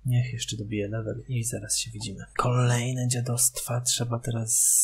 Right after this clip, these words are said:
skupić. Nakarmimy, zjemy i zobaczymy, co się stanie. Dwunasty level, dwa przecinek trzy.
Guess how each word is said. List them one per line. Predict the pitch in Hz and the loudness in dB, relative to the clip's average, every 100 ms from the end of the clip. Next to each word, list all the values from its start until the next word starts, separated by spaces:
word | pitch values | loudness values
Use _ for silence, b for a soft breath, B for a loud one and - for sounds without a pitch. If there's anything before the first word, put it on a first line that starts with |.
| - - - | 4 4 2
skupić. | - - 123 - - 127 156 175 - - - _ _ _ _ _ _ _ _ _ _ _ _ _ _ _ _ _ | -2 -6 -18 -18 -6 -2 -2 -2 -4 -6 -10 _ _ _ _ _ _ _ _ _ _ _ _ _ _ _ _ _
Nakarmimy, | 120 120 120 120 117 117 123 135 139 | -2 0 -2 -4 -2 2 2 2 0
zjemy | - 123 120 117 117 123 147 180 | 0 0 2 2 2 2 2 0
i | 139 | -2
zobaczymy, | 127 123 123 127 | 0 0 2 2
co | 120 120 | 2 0
się | 117 | -4
stanie. | - 110 104 | -4 -2 -2
Dwunasty | 107 120 123 131 - 127 | -4 0 0 0 0 0
level, | 113 101 | 2 0
dwa | 104 110 | -2 -4
przecinek | 120 - - 123 117 | -6 -6 -4 -4 -2
trzy. | - - - 113 | -2 -2 -2 -2